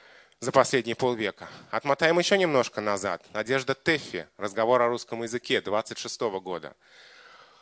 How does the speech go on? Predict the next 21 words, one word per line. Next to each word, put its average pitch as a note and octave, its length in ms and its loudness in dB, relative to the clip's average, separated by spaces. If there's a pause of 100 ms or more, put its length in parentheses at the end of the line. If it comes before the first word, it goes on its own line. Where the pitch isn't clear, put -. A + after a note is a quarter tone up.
(220)
Очень F#3+ 220 6
много G3+ 200 8
писалось E3 440 4
о D3 80 6
том, F3 200 6
что - 160 -2
надо D3 220 2
беречь C3+ 320 0
русский C3+ 340 -2
язык, B2 300 -2
обращаться B2+ 520 2
с - 80 -6
ним B2 120 0
осторожно, B2 580 2
не A#2+ 140 -2
портить, A#2+ 460 -2
не A#2+ 100 -2
искажать, A2 540 -2
не A2+ 100 -6
вводить G2+ 340 -4
новшества. F#2+ 560 -4